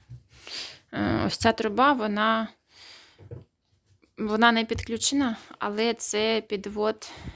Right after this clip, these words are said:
на, Дусечка, нельзя. Ой, Дусечка. <laughs> Але це підвод на, е, пральну машинку.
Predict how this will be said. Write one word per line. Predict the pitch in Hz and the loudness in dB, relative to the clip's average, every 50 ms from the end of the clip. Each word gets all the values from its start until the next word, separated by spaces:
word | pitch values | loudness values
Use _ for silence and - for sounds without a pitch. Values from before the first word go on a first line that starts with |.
| - - - | -14 -14 -10
на, | 202 196 202 208 208 208 208 202 202 202 - _ _ _ _ _ _ - - - | -6 -6 -4 -2 -2 0 0 0 0 -2 -6 _ _ _ _ _ _ -20 -16 -12
Дусечка, | - 196 - - - - - - - - | -8 -6 -4 -2 0 0 0 0 -2 -2
нельзя. | 233 247 - - - - - - - _ _ _ - - - - - - - - - - - - _ - | -2 -2 -2 -2 -2 -2 -4 -6 -10 _ _ _ -20 -20 -20 -18 -18 -16 -16 -16 -16 -18 -20 -20 _ -12
Ой, | - - - - - - | -10 -10 -10 -8 -6 -4
Дусечка. | - - 233 - - 160 - - - - - - - - - - - - - - - - _ | -2 0 2 0 0 2 0 2 4 4 4 4 4 0 -4 -4 -6 -8 -10 -12 -16 -20 _
<laughs> | _ - - 466 - - - - - - - - - - | _ -6 -6 -6 -6 -8 -10 -8 -6 -4 -4 -4 -6 -6
Але | - - 214 208 220 233 254 | -4 -4 -2 2 4 4 4
це | 254 - - - 226 247 | 4 2 2 0 0 -2
підвод | - - 214 196 202 196 214 220 233 240 240 - - - - 202 | -4 -6 -8 -6 -6 -6 -2 -2 -2 -2 -2 -6 -10 -12 -8 -6
на, | 196 196 202 214 214 214 214 208 113 117 113 - | -4 -4 -2 -2 0 0 0 0 -2 -4 -6 -10
е, | - - - 202 202 - 214 202 - - - - - - - _ _ | -12 -10 -8 -6 -6 -6 -6 -8 -10 -14 -18 -18 -20 -20 -20 _ _
пральну | - 220 220 226 226 220 202 208 208 208 | 0 2 4 4 4 2 0 -2 -4 -4
машинку. | 202 208 220 - - - 220 202 190 196 - - - - | -4 -4 -4 -2 -2 -2 -2 -2 -4 -6 -8 -10 -10 -10